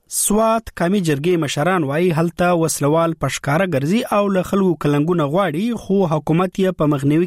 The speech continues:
کې ناکامه دی. د یادې جرګې د مشرتابه کمیټې غړو د نومبر پر اتلسمه په منګوره کې تر مشاورتي غونډې وروسته خبري غونډې ته ویل چې دوی په سوات کې د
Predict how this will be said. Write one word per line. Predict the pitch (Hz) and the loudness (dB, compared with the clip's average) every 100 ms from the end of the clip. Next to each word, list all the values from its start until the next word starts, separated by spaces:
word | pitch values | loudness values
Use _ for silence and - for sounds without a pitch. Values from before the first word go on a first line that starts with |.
| 175 | 0
کې | 196 196 - - 151 147 | -2 -4 -14 -6 0 0
ناکامه | 139 127 156 139 135 | 0 -2 -4 -2 -4
دی. | 147 151 _ - - - 180 | -6 -8 _ -20 -10 -2 0
د | 202 | 2
یادې | 220 208 190 | 0 -2 -2
جرګې | 202 180 196 180 | -2 0 0 0
د | 180 170 | 0 0
مشرتابه | - 139 143 151 170 165 156 | -4 -4 -4 0 0 0 0
کمیټې | 143 135 139 160 | 0 0 -2 0
غړو | 208 208 | 0 0
د | 214 | 0
نومبر | 190 190 180 - | 0 0 -2 -2
پر | 151 | -2
اتلسمه | 143 143 196 196 202 170 | -2 -2 0 0 0 0
په | 156 | 2
منګوره | 151 139 156 190 185 | 2 2 0 0 0
کې | 196 185 | -2 0
تر | 175 165 | 0 0
مشاورتي | 139 147 143 175 165 | 0 0 0 0 0
غونډې | 160 156 | 0 0
وروسته | 208 - 196 220 - - - | 0 0 -2 -2 -10 -18 -6
خبري | - 220 226 | -2 0 0
غونډې | 233 226 202 185 | 0 0 -2 0
ته | 208 | 0
ویل | 220 226 - | 0 0 -2
چې | 190 151 | -2 0
دوی | 208 196 202 208 180 | 0 2 0 -2 -4
په | - | -2
سوات | 170 190 202 - | 0 0 0 -2
کې | 214 185 | -2 0
د | 165 | 0